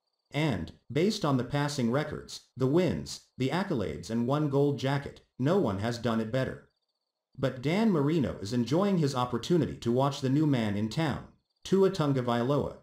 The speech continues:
try to step out of his shadow and help quarterback the Miami Dolphins to heights unreached in decades. Serving as an advisor to the team, Marino is very much involved and on the pulse of everything going on within the organization.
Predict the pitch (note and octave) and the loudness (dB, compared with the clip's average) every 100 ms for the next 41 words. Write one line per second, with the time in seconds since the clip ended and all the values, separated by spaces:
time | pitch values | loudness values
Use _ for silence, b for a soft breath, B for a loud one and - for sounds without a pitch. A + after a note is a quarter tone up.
0 | _ _ - F3 G#3+ G#3 - D3 C3 A#2 | _ _ -4 0 2 2 0 0 0 -2
1 | A2 A2+ - E3 B2+ - - A#2 C#3 C#3+ | -4 -6 -2 -2 -2 -4 -6 -2 0 -2
2 | - F#3+ F3+ A#2 F2 - - A2+ A#2 C#3+ | -2 0 2 0 -2 -4 -2 0 2 0
3 | D3 C3 C#3+ D#3 D3+ C#3 C3 - A#2 D3 | 0 2 2 0 -4 -10 -8 -6 -2 -2
4 | C#3 - B2+ C3 D3 A#2+ - A2 A#2 C3+ | -2 -4 -2 0 0 -2 -4 -4 0 0
5 | C#3 - B1+ - - _ _ _ _ _ | -2 -6 -12 -16 -18 _ _ _ _ _
6 | _ - - F#3+ G#3+ A3+ E3+ B2+ A#2+ A2+ | _ -10 -2 2 4 4 4 4 2 2
7 | B2+ D3 C3 F#2+ G#2 G2+ G2 F3 C3 - | 0 0 0 -4 -4 -6 -2 0 0 -4
8 | - _ _ C3 C#3+ A3 E3 F#2+ G2 A2 | -18 _ _ 2 4 4 4 2 -2 -2
9 | D#3 G3+ E3 C#3 C#3 B2 A#2 D3 E2 C#2 | 0 2 2 2 0 -2 0 0 -2 -6
10 | G#2+ A#2 B2 A#2 F3 B2+ F#2 A2 C3 E3+ | -4 -2 0 0 0 0 -2 -4 -2 0
11 | C#3 G2+ F#2 G2+ B2+ C3 C#3 G2 D#2+ G2+ | 0 0 -2 0 0 2 0 -2 -4 -2
12 | A2 A2 G#2 G2+ G#2+ G#2 C3 C3 - | 0 2 0 0 -2 0 0 -2 -6